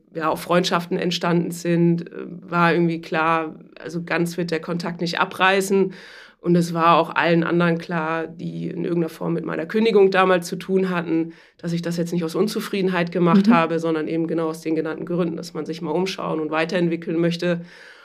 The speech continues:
Speaker 1: Und dann, ja, gab's dann auch mal Aussagen im Sinne von, "Dann schaust du dich mal um und wenn's dir nicht gefällt, kommst du wieder."
Speaker 2: Mhm.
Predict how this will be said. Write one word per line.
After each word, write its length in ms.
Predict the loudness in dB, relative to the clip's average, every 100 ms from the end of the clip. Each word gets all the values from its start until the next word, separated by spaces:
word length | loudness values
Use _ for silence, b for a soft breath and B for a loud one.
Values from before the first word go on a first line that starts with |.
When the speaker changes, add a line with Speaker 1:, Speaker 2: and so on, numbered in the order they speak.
| B
Speaker 1:
Und 240 | -4 -4 -2
dann, 460 | -2 -2 -2 -6 -12
ja, 260 | -12 -12 -6
gab's 180 | -6 -2
dann 140 | -2
auch 120 | 0
mal 160 | 0 0
Aussagen 500 | -2 -6 -6 -6 -4
im 120 | -6
Sinne 340 | -2 0 2 0
von, 360 | -6 -6 -6
"Dann 140 | -6 -8
schaust 320 | -4 -4 -4
du 40 |
dich 200 | -8 -6
mal 80 | -2
um 180 | 0 0
und 120 | -2
wenn's 180 | -2 -4
dir 100 | -6
nicht 160 | -6
gefällt, 320 | -8 -4 -2 -2
kommst 300 | -2 -2 -2
du 80 |
wieder." 400 | 4 6 6 4 4
Speaker 2:
Mhm. 300 | 6 6